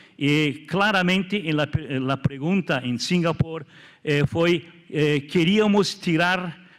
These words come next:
de la mesa la discusión de un status quo. No queríamos más la discusión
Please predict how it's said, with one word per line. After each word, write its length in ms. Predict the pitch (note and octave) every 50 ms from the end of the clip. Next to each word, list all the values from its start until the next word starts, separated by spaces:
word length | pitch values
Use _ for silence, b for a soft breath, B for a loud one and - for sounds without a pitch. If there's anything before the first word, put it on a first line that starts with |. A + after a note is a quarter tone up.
| B B
de 220 | C3 B2 C#3+ D3
la 120 | D3 C#3+
mesa 520 | C#3 D3 E3+ F#3 - - - G#3+ G#3+ F3+ - - C#3
la 140 | C#3+ C#3+ C#3+
discusión 920 | C3 E3 F#3 - - - F3 D3+ C3+ - - - F3+ F3+ F#3+ G#3 G#3 F#3+ - - -
de 120 | D3+ D#3+
un 80 | D#3 D#3+
status 520 | D3+ - - F3+ E3 - - D#3 - -
quo. 260 | - D#3 D3 C3 - - B B B B B B B
No 160 | D#3 D#3 F#3+
queríamos 720 | - - G#3 G3+ G#3+ A#3 A3 G3 F3 E3+ D#3 C#3+ B2+ - C3+
más 380 | C#3+ D#3 F3+ F3 D3 - -
la 160 | C#3 D3 C#3+
discusión 800 | B2+ C#3 C#3 C3 - - D3+ C3+ D3 - D#3+ E3+ F#3 F#3+ G3 F3+